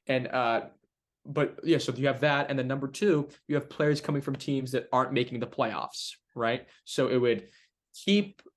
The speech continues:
the, you know, like, so obviously there's, there's guys going to play in the World Series and pennant and all that. And the guys that don't, they can go play in the W B C. They're playing roughly the same amount of games if they'd like to. And I think that's a good solution,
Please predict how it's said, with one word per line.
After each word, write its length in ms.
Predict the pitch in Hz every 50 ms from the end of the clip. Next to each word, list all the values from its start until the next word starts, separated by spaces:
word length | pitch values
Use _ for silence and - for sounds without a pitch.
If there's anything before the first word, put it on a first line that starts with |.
| _ _ -
the, 140 | 151 143
you 100 | 135 135
know, 100 | 135 135
like, 180 | 120 113 110 -
so 120 | - 151
obviously 440 | - 135 151 151 160 160 - 190 175
there's, 320 | 147 143 131 135 - - _
there's 200 | - 135 131 131
guys 340 | - 135 131 127 127 123 123
going 300 | - 135 131 135 139 139 131
to 60 | 131
play 300 | 131 - 135 123 120 120
in 80 | 117
the 60 | 113 107
World 180 | - - - -
Series 380 | - 185 196 196 190 190 170 135
and 120 | 113 -
pennant 260 | - 160 160 165 -
and 80 | 147 147
all 160 | 151 151 147
that. 300 | 151 151 151 151 151 - - - - - _ _ _ _ - -
And 80 | 139
the 60 | 135
guys 240 | 131 151 156 160 151
that 220 | - 160 - 139 123
don't, 360 | 165 160 165 180 208 - 147
they 100 | 147 139
can 100 | 139 135
go 120 | 135 135
play 180 | 135 - 156 139
in 60 | 131
the 60 | 127
W 260 | 123 139 127 127 127
B 140 | 117 123 123
C. 320 | 120 - - 180 190 180 165
They're 100 | 139 123
playing 400 | - - 147 139 135 135 123 113
roughly 280 | 127 127 - - 131
the 80 | 123 123
same 180 | - 143 131
amount 220 | 123 127 123 120 120
of 80 | -
games 260 | - 120 107 110 - -
if 140 | - - -
they'd 160 | 127 123 -
like 240 | 127 113 - - -
to. 120 | - - - - _ - - - - -
And 60 | 127
I 60 | 127
think 140 | 147 170 165
that's 160 | 196 190 -
a 40 | 151
good 180 | 147 - 147 147
solution, 600 | - - 135 123 123 123 123 - 117 107 101